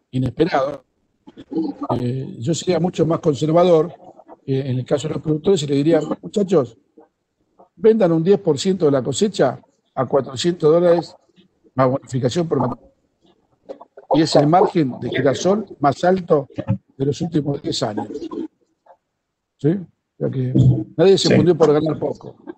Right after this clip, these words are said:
Speaker 1: No hay que tirar mucho de la piola, ni esperar que lo sigan subiendo el mercado, porque cuando el productor quiera vender,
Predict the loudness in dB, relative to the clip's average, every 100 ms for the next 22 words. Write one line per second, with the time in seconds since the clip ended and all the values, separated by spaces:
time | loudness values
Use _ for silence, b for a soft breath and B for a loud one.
0 | _ 0 0 2 2 2 2 0 2 2
1 | 2 4 4 4 -2 _ _ _ _ _
2 | _ _ _ -20 -20 _ -12 -2 -2 0
3 | 2 2 2 -4 -2 0 0 2 2 2
4 | 0 0 0 2 2 -4 -10 -12 -4 -4
5 | -4 -2 -2 0 -2 -4 _ 2 4 4
6 | 4 2 0 -4